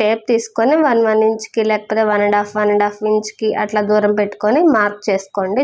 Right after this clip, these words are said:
చాక్ పీస్తో ఇట్లా పెట్టేసుకున్నారంటే సమానమైన డిస్టెన్స్ అనేది వస్తుంది. నేనైతే ఎప్పుడు ఇట్లా వేళ్ళతో కొలుచుకుంటానండి. వేలు పెట్టేసుకొని ఎంత సేమ్ డిస్టెన్స్, స్టార్టింగ్లో ఒక డిస్టెన్స్ మెయింటైన్ చేశానంటే శారీ అయిపోయినంత వరకు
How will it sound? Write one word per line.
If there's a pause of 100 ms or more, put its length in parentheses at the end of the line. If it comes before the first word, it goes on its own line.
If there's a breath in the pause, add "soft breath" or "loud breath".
చాక్
పీస్తో
ఇట్లా (140)
పెట్టేసుకున్నారంటే (760 loud breath)
సమానమైన
డిస్టెన్స్
అనేది
వస్తుంది. (480 loud breath)
నేనైతే
ఎప్పుడు
ఇట్లా (140)
వేళ్ళతో (200)
కొలుచుకుంటానండి. (120)
వేలు
పెట్టేసుకొని (100)
ఎంత (160)
సేమ్ (320)
డిస్టెన్స్, (280)
స్టార్టింగ్లో (100)
ఒక
డిస్టెన్స్
మెయింటైన్
చేశానంటే (100)
శారీ (180)
అయిపోయినంత
వరకు